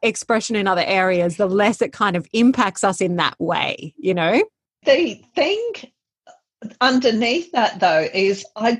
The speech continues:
Speaker 2: don't know that half the time we're aware of what, what it is we're experiencing.
Speaker 1: Yeah,
Speaker 2: I
Speaker 1: that's
Speaker 2: don't
Speaker 1: true.
Speaker 2: think we can actually identify the emotions that are coming up for us because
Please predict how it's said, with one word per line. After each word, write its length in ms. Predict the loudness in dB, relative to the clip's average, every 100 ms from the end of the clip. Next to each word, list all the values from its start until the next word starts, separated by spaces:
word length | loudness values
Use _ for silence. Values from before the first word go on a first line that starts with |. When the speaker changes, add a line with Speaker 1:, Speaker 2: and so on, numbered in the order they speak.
| 0
Speaker 2:
don't 400 | 0 2 -2 0
know 540 | 0 2 2 0 -2 -4 -12 -16
that 420 | -2 2 2 0
half 480 | -10 -4 -2 -2 -6
the 100 | -8
time 400 | -6 -4 -4 -2
we're 260 | 0 0 0
aware 500 | -2 0 2 2 2
of 120 | -2
what, 580 | -4 0 2 2 0 -8 -12 _ _ _ _ _ _ _ _ _ -2
what 180 | 2 2
it 120 | 2
is 220 | -2 -2 -2
we're 180 | 0
experiencing. 800 | 0 -2 -4 -4 -4 -6 -4 -2
Speaker 1:
Yeah, 120 | 0 2
Speaker 2:
I 100 | 0
Speaker 1:
that's 180 | 2
Speaker 2:
don't 80 | 0
Speaker 1:
true. 200 | 0 0
Speaker 2:
think 200 | 0 0
we 140 | 0 0
can 240 | 0 -2 2
actually 520 | 0 0 -4 -2 0
identify 1000 | 0 -2 -4 -4 -6 -6 -2 0 0 -2 -2
the 160 | 0
emotions 680 | 2 2 0 0 -4 -6 -6
that 160 | -2 0 0
are 100 | -6 _ _
coming 300 | -4 -2 0
up 220 | 0 -2
for 160 | 0 2
us 300 | 2 0 -8
because 500 | -12 -4 0 0 -2